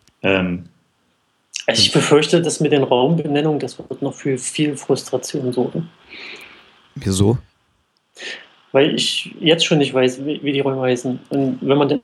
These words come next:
Speaker 2: einfach Raum eins, zwei, drei, vier nennt, dann ist das eindeutiger.
Speaker 3: Ja, ich
Speaker 2: In Kl-, in Klammern, äh, kann
Speaker 3: Oh,
Speaker 2: man
Speaker 3: ich
Speaker 2: ja
Speaker 3: glaub, das wird gar nicht so ein Problem.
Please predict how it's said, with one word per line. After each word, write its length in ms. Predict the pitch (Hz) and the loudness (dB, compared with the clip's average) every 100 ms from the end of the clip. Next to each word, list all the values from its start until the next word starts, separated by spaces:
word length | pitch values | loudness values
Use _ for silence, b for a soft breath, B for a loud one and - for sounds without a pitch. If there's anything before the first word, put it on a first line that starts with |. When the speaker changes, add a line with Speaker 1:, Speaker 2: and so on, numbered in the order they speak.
| - | 0
Speaker 2:
einfach 380 | 151 135 - - | 0 2 0 2
Raum 200 | 135 - | 2 2
eins, 280 | 139 - - | -2 -4 -4
zwei, 180 | 135 | -4
drei, 200 | 127 135 | -2 -4
vier 220 | 123 170 196 | -2 0 0
nennt, 280 | 135 165 | 0 -2
dann 220 | 139 139 - | -2 -2 -4
ist 140 | - | -8
das 140 | - | -6
eindeutiger. 580 | 139 139 - - - - - - - - - - B B B B _ - | -4 -2 -2 0 -2 0 -2 -2 -8 -14 -20 -20 B B B B _ -6
Speaker 3:
Ja, 360 | 90 98 98 | 0 2 4
ich 180 | 113 - | 2 4
Speaker 2:
In 180 | 170 165 | 6 6
Kl-, 240 | 165 175 180 | 6 4 6
in 240 | 185 190 | 6 6
Klammern, 600 | 185 - 160 180 170 170 160 | 2 2 4 4 2 0 -4
äh, 240 | 151 143 | -6 -8
kann 80 | 104 | -4
Speaker 3:
Oh, 40 | |
Speaker 2:
man 80 | 113 | -2
Speaker 3:
ich 60 | 135 | 0
Speaker 2:
ja 40 | |
Speaker 3:
glaub, 140 | 135 131 | 0 0
das 160 | 123 | 2
wird 140 | 120 - | 0 0
gar 120 | 95 | -2
nicht 160 | 120 | -2
so 160 | - 98 | -2 -4
ein 120 | 123 | -4
Problem. 500 | 123 107 95 98 98 | -4 -4 -2 -2 -4